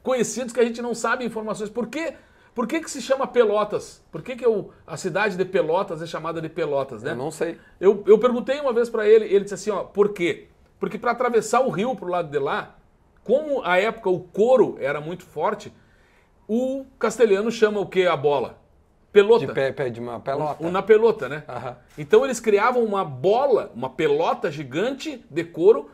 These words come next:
Speaker 1: cortavam ao meio e aquilo virava embarcação. E aí eles atravessavam o rio com aquelas pelotas, então foi ficando o apelido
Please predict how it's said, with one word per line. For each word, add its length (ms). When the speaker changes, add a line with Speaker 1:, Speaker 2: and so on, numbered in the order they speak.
Speaker 1:
cortavam 580
ao 100
meio 500
e 80
aquilo 260
virava 300
embarcação. 640
E 120
aí 100
eles 160
atravessavam 880
o 60
rio 340
com 120
aquelas 320
pelotas, 640
então 240
foi 140
ficando 380
o 40
apelido 580